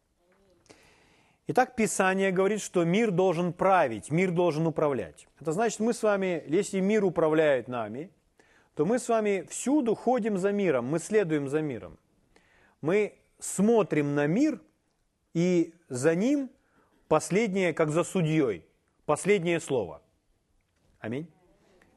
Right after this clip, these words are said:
Мир говорит о том, как нам поступать. То есть мы с вами должны следовать за миром. Пусть мир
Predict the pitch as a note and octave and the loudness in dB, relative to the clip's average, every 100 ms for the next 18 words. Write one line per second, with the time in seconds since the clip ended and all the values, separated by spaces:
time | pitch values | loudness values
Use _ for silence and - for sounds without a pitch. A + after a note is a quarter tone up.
0 | _ - F3 G#3 D#3 D3+ C#3 B2+ B2+ G#3 | _ -2 2 2 4 2 2 0 0 0
1 | D#3 C#3 C#3+ C3 A2+ - G2 D#2+ - _ | 0 -2 -4 -4 -8 -8 -10 -14 -16 _
2 | _ _ _ _ _ _ _ _ _ _ | _ _ _ _ _ _ _ _ _ _
3 | _ _ _ _ - - _ _ _ - | _ _ _ _ -20 -20 _ _ _ 4
4 | G3 C#3+ G#2 - - _ _ _ _ _ | 4 4 -2 -12 -20 _ _ _ _ _
5 | _ _ _ _ _ _ - A3 B3 G#3+ | _ _ _ _ _ _ 0 2 2 2
6 | G3 F3 E3 C#3+ D3+ - G3 F3 D3 A#2 | 2 4 2 2 -2 0 0 2 0 0
7 | A#2+ G#2+ F#2 D#2 - _ _ _ _ _ | -4 -4 -6 -10 -18 _ _ _ _ _
8 | _ _ _ _ - A#3 - - F#3+ A#3 | _ _ _ _ 0 0 0 -2 0 4
9 | B3 G3+ | 2 2